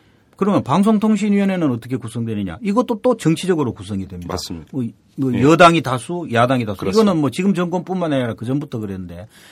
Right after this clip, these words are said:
Speaker 1: 이 구조가 바뀌지 않는 한은
Speaker 2: 네.
Speaker 1: 이 저 뭐, 뭐, 뭐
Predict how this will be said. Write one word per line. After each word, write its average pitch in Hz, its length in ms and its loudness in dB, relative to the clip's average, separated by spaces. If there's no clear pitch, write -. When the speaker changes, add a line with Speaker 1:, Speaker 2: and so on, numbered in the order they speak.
Speaker 1:
이 226 300 4
구조가 208 460 6
바뀌지 160 440 -4
않는 107 300 0
한은 87 500 -6
Speaker 2:
네. 80 300 -2
Speaker 1:
이 147 220 0
저 131 180 2
뭐, 139 120 0
뭐, 123 180 -2
뭐 139 140 -2